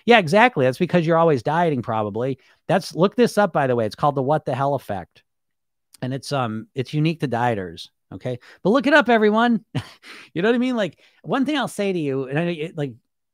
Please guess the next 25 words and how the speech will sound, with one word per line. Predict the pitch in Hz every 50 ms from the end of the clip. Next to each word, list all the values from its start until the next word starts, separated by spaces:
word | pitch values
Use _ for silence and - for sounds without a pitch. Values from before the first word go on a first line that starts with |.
| _ _ _ _ _ _ - - -
I | 147 139
feel | - - 196 190
like | 160
I'm | 151 143
just | 139 135 -
kind | - 151 131
of | 120 110 - - - -
<laughs> | - 151 _
an | - 123 - - 123 -
old, | - - - _ _ - - - - - - _
old | - 175 180 160
man | 170 165
on | 156
the | 139
porch | 127 - 165 151 127 127
yelling | 147 151 151 143 131
right | 123 117 113
now, | 113 104 98
but | 92 110 110 - -
I | - - - _ _ _
gotta | 123 127
calm | 120 - 113 101 101
down. | 90 85 80 78 80 - _ _ _ _
But, | - 151 151
um, | 151 151 139 123 120 110 110 -